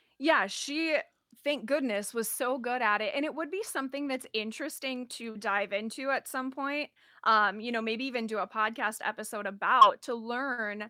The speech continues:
how that's even possible, because it doesn't make sense. How do you perfectly describe somebody's face, you know, just thinking about it?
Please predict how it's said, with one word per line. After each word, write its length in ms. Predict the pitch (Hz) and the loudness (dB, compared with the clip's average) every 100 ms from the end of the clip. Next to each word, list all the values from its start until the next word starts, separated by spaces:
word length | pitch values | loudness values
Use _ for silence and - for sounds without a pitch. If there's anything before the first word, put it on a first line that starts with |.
| - - | -14 0
how 240 | 254 311 | 2 2
that's 280 | 349 349 311 | 2 -2 -4
even 260 | 302 254 | -4 -6
possible, 640 | 226 226 185 349 - 190 156 | -4 -2 0 -2 -6 -6 -4
because 260 | 233 311 | -4 -4
it 120 | 311 | -2
doesn't 340 | - 339 440 - | 0 -2 -2 -6
make 180 | - - | -10 -6
sense. 400 | - - - - _ _ | -6 -6 -10 -18 _ _
How 160 | 233 | -4
do 60 | 254 | -2
you 140 | 339 269 | -4 -6
perfectly 580 | - 233 262 254 240 233 | -4 -4 -4 -8 -6 -4
describe 720 | 220 220 - 214 226 208 202 233 _ - | -4 -4 0 2 4 2 -2 -8 _ -6
somebody's 580 | - 247 226 214 208 - | -2 -2 -2 -4 -6 -6
face, 420 | 233 254 - - - | -4 -4 -4 -10 -6
you 140 | 226 | -2
know, 120 | 226 | -2
just 280 | 214 208 - | -4 -8 -4
thinking 380 | 254 269 208 190 | -4 -4 -6 -6
about 300 | 196 190 123 | -4 -6 -6
it? 200 | 123 | -8